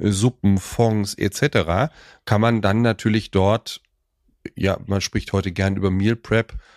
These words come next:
äh, vorbereiten. Wenn man, äh, sonntags vorkocht für die Woche,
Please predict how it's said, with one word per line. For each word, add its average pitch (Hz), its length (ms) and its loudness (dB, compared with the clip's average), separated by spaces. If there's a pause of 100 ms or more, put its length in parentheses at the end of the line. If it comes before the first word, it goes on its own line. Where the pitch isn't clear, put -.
(220)
äh, 98 220 2
vorbereiten. 110 1040 0
Wenn 101 140 -2
man, 98 400 -2
äh, 98 160 -4
sonntags 104 480 0
vorkocht - 500 0
für - 100 -8
die 95 140 0
Woche, 123 400 0